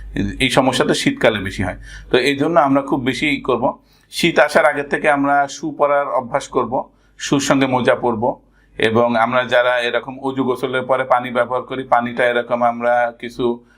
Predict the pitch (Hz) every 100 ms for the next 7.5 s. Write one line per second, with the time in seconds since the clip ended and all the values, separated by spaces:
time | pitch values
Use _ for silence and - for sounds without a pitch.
0 | _ - 110 101 101 101 101 - 139 120
1 | 151 123 123 120 120 120 113 113 110 107
2 | 110 117 117 123 123 123 117 117 117 117
3 | 113 117 131 117 113 113 110 117 117 107
4 | 113 113 120 117 - - 117 107 127 -
5 | _ _ _ _ - - - 117 127 127
6 | 120 - - - 131 143 139 139 147 151
7 | 151 135 135 143